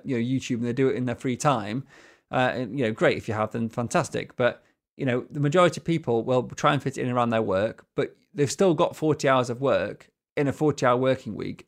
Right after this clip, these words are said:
and now you're asking them to do something else. So if you want your staff to level up in a reasonable time frame,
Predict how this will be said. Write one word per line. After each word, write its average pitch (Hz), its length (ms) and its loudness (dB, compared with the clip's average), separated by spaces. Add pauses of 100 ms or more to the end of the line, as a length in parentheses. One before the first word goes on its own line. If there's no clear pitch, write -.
and 127 120 0
now 143 100 4
you're 139 160 4
asking 123 240 -2
them 117 100 -4
to - 80 -12
do 117 140 -6
something 107 260 -8
else. - 360 -12 (500)
So 160 200 4 (100)
if 208 320 2
you 208 100 2
want 180 260 0
your 151 180 0
staff - 440 -4
to 123 100 -2
level 120 280 2
up - 240 -6 (200)
in 123 120 -4
a 117 140 -2
reasonable 147 520 0
time 123 300 -4
frame, - 420 -10